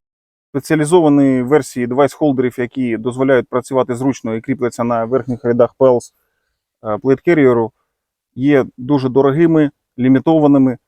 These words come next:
Ще більше головного болю в тому, що вони підходять тільки під певні моделі мобільних пристроїв.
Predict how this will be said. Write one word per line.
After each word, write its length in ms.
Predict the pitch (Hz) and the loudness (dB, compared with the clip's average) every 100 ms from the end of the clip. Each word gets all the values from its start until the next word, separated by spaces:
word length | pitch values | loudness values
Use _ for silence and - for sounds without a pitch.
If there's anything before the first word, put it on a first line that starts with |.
| _ - | _ -10
Ще 100 | 135 | -4
більше 260 | 143 - | -4 -4
головного 480 | 131 139 139 135 135 | 0 2 2 2 0
болю 240 | 131 135 | 0 -2
в 60 | 123 | -2
тому, 360 | - 156 127 110 | -2 0 0 -4
що 160 | - | -6
вони 180 | 127 127 | -2 -2
підходять 400 | 117 - 135 120 | -4 -6 -6 -4
тільки 260 | 135 117 - | -8 -10 -12
під 160 | 123 | -14
певні 380 | - 135 117 110 | -2 -2 -2 -4
моделі 460 | 110 120 135 123 101 - _ | -6 0 0 0 -4 -14 _
мобільних 380 | 120 117 123 117 | -10 -6 -4 -4
пристроїв. 400 | - 107 - 107 | -8 -12 -12 -16